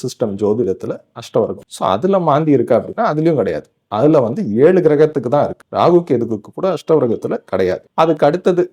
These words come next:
கொஞ்சம் இதுவானதுக்கு அப்புறம் கலியுகத்துல நவகிரகங்கள், அதாவது இந்த ராகு கேதெல்லாம் வந்ததுக்கு அப்புறம் வந்தது தசாபுத்தி. இப்பயும் நம்ம ஜாதகத்துல எடுத்து பார்த்தோம்னா,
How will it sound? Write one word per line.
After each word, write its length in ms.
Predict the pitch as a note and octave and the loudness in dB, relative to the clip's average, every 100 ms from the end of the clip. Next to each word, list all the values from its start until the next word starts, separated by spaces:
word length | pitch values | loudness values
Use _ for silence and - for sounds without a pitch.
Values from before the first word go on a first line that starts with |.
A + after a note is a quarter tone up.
| _ E3+ | _ 0
கொஞ்சம் 360 | D#3 D3+ D3 C#3+ C#3 C#3+ | 2 4 4 4 2 2
இதுவானதுக்கு 560 | D#3 D3 C#3 B2 A#2 | 4 4 2 -2 -4
அப்புறம் 260 | A#2+ F3+ F3+ D3 - C#3 | -2 -2 -2 -6 -2 2
கலியுகத்துல 600 | D3 D3 C3 - D3 G3 - A2 | 4 6 4 2 -2 -4 -8 -6
நவகிரகங்கள், 680 | A#2+ C#3 C3+ B2 C3 A#2+ - _ _ - | -2 0 2 2 0 -4 -4 _ _ -10
அதாவது 240 | A2+ A#2+ B2+ | -2 0 0
இந்த 100 | A2+ G#2+ | -2 2
ராகு 260 | A2 C#3+ C#3+ | 2 4 2
கேதெல்லாம் 420 | C3+ G#2+ G#2 B2+ G#2 | 2 0 0 -4 -4
வந்ததுக்கு 360 | A2 B2+ A#2 | -2 0 0
அப்புறம் 240 | G2+ - G#2+ | -4 -6 -6
வந்தது 280 | G2 G2+ E3 - | -6 -4 -6 -4
தசாபுத்தி. 640 | A#2 F#2+ C3+ A2 G2 - F3 - - | -4 -2 -2 -2 -4 -12 -16 -12 -10
இப்பயும் 240 | B2+ D#3+ D3+ | -2 0 2
நம்ம 180 | A#2+ G#2+ | 0 0
ஜாதகத்துல 440 | G#2+ B2+ B2 A2+ G#2+ | 2 4 2 0 -4
எடுத்து 160 | G#2+ - | -4 -4
பார்த்தோம்னா, 300 | G2+ G2+ G#2 | -4 -6 -10